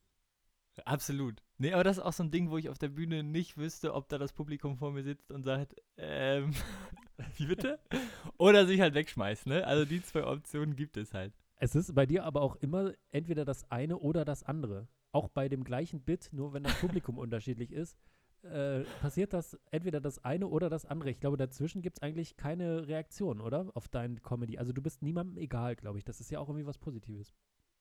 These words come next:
Speaker 1: Das stimmt tatsächlich. Also ich hab selten so Nummern, wo ich von der Bühne gehe und denke, ja, es war okay. Also entweder merke ich, okay, die hatten richtig Bock und es war mega nice,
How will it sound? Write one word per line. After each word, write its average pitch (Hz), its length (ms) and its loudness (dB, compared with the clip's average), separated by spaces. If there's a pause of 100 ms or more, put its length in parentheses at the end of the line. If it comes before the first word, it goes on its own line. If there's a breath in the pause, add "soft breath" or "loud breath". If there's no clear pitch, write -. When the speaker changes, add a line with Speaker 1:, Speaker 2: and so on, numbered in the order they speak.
(380)
Speaker 1:
Das 156 180 4
stimmt 226 260 0
tatsächlich. 101 720 -4
Also 127 720 0 (100)
ich - 160 -10
hab 139 120 -8
selten 165 520 -4
so 151 220 -2
Nummern, 147 380 -4
wo 143 80 -4
ich 135 100 -4
von 139 120 -4
der 127 80 0
Bühne 135 260 -4
gehe 123 200 -4
und 123 120 -6
denke, 123 280 -4
ja, 110 180 -2
es 113 120 -8
war 113 100 -2
okay. 107 540 -4
Also 120 200 2
entweder 170 360 2
merke 151 260 0
ich, - 100 -10
okay, - 240 -8
die 139 120 -2
hatten 151 160 -8
richtig 156 380 -4
Bock 160 260 -2
und 139 100 -6
es 131 120 -4
war 139 80 -2
mega 147 280 -2
nice, 151 440 -4